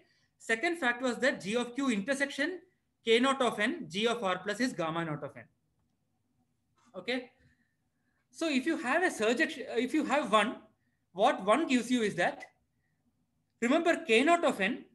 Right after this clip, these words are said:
the magenta colored K naught of N sits inside the magenta colored G of A F. The blue colored G of R plus sits inside the blue colored G of R. Okay. And what is G of A F times G of R? Because A F cross R is A, G of A F cross G of R is just G of A.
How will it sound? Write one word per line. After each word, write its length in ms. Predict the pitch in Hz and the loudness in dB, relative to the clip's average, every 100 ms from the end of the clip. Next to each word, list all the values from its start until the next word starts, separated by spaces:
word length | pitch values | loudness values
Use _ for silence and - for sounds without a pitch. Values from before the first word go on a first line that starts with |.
| _ | _
the 100 | 165 | -4
magenta 440 | 190 180 208 247 277 | -2 0 2 2 2
colored 360 | 269 220 226 | 2 0 -2
K 120 | 220 196 | 0 0
naught 200 | 208 202 | 0 -4
of 180 | 185 | -4
N 140 | 202 247 | -2 -2
sits 260 | 226 196 | -4 -6
inside 540 | 254 220 226 220 202 202 | -4 -2 -4 -4 -4 -4
the 60 | |
magenta 420 | 196 170 196 208 214 | -4 -2 -2 0 0
colored 320 | 196 185 165 | 0 -2 -4
G 160 | 156 | -4
of 160 | 160 156 | -4 -4
A 140 | 143 | -4
F. 160 | 175 285 - _ _ _ _ _ | -2 -4 -12 _ _ _ _ _
The 80 | 208 | -6
blue 320 | 165 262 311 | 0 2 2
colored 280 | 262 262 202 | 2 2 0
G 160 | 202 | -2
of 180 | 226 214 | -2 0
R 140 | 190 180 | -2 -2
plus 240 | 247 277 | -4 -4
sits 200 | 208 208 | -6 -4
inside 360 | 214 196 214 214 | -6 -4 -4 -4
the 60 | |
blue 260 | 202 165 214 | -4 -4 -4
colored 300 | 185 185 196 | -2 -2 -4
G 160 | 165 175 | -4 -2
of 180 | 180 - | -4 -6
R. 260 | 156 160 131 - _ _ _ _ _ _ _ _ _ _ _ | -2 -2 -2 -8 _ _ _ _ _ _ _ _ _ _ _
Okay. 320 | 175 208 294 294 _ _ _ _ _ _ - | -8 -6 -6 -10 _ _ _ _ _ _ -4
And 160 | 285 | -2
what 220 | 233 254 349 | 2 0 2
is 120 | 302 | -2
G 180 | 170 247 | 0 0
of 160 | 302 | 0
A 140 | 254 247 | 0 0
F 200 | 254 - | 0 0
times 240 | 226 226 | 0 0
G 140 | 156 208 | 0 0
of 160 | 196 | 0
R? 240 | 185 143 - - _ _ _ _ _ _ | -2 -4 -6 -18 _ _ _ _ _ _
Because 320 | 185 220 311 | -4 -2 0
A 160 | 240 240 | 0 2
F 180 | 330 330 | 0 0
cross 220 | 277 262 | -2 0
R 180 | 220 214 | 0 0
is 160 | 214 | 0
A, 140 | 214 294 | -2 -4
G 180 | 196 | -4
of 140 | 240 247 | -4 -2
A 140 | 240 | -2
F 160 | 226 226 | -2 -2
cross 200 | 226 190 | -4 -2
G 100 | 190 | -4
of 120 | 196 | -2
R 120 | 196 | -2
is 120 | 185 156 | -2 -4
just 200 | 185 165 | -6 -4
G 100 | 160 | -6
of 180 | 156 | -6
A. 200 | 139 113 | -8 -14